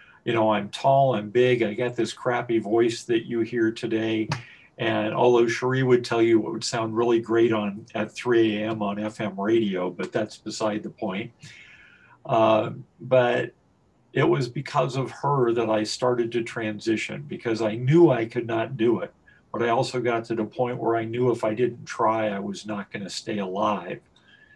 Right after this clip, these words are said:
So her love and support, uh, got me through that process. And I came out the other side, and I feel so much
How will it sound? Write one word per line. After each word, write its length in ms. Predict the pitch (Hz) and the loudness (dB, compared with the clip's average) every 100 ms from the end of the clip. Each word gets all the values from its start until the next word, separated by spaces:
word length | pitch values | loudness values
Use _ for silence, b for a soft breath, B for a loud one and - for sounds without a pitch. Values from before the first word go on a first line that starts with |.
| b b _ _ _ | b b _ _ _
So 760 | - 120 113 113 113 110 113 - _ - - | -2 2 4 6 6 4 0 -8 _ -20 -8
her 480 | 139 139 139 131 135 127 | -2 0 0 0 -4 -2
love 420 | 123 127 127 113 | 4 6 6 2
and 160 | 113 104 | -4 -6
support, 720 | - 107 - 127 131 127 - _ | -8 -6 0 2 2 -2 -10 _
uh, 300 | 104 104 104 | -6 -4 -4
got 420 | - - 113 113 - | -6 -4 -4 -4 -6
me 140 | 104 | -12
through 340 | - - 131 | -10 -6 -4
that 280 | 117 107 - | -2 -2 -4
process. 800 | - 131 131 - 127 123 123 - B B B B _ - | -4 0 0 0 0 0 -2 -10 B B B B _ -6
And 200 | 120 113 | -2 -2
I 180 | 113 | -2
came 320 | 113 - 139 135 | -4 -4 -2 0
out 220 | 127 127 | 0 0
the 160 | 127 | 0
other 240 | 120 117 110 | 2 2 0
side, 720 | - 135 143 113 110 113 113 | 2 2 4 2 2 0 -2
and 440 | - 127 127 127 127 | -6 -4 -2 -4 -4
I 240 | - 123 | -2 -2
feel 560 | 120 - 143 143 135 120 | -2 -6 -4 0 0 0
so 380 | - - 147 156 | -4 -4 -2 0
much 460 | 143 135 - - | -2 -4 -8 -14